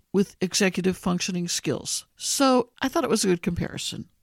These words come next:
Now, she said that executive functioning skills usually involve three areas, and that a child needs to be able to use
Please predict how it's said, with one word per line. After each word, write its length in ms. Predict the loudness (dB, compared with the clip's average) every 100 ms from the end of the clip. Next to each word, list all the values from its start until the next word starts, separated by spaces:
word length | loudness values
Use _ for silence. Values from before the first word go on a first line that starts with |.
| _
Now, 180 | 4 4
she 180 | 6 4
said 300 | 2 0 2
that 280 | 2 2 0
executive 560 | -4 0 0 2 0 0
functioning 540 | 0 2 4 2 0
skills 580 | 0 0 0 2 0 -4 -10 -4
usually 500 | 4 4 4 2 2
involve 420 | 0 0 0 -2
three 320 | -4 -4 -2 -2
areas, 560 | -6 -6 -10 -12 -12 _ _
and 160 | 4 6
that 160 | 6
a 60 | 6
child 420 | 2 0 0 2
needs 260 | 2 2 2
to 120 | -2
be 140 | 0
able 260 | 2 2 0
to 160 | -2 -4
use 680 | -2 0 2 2 2 -4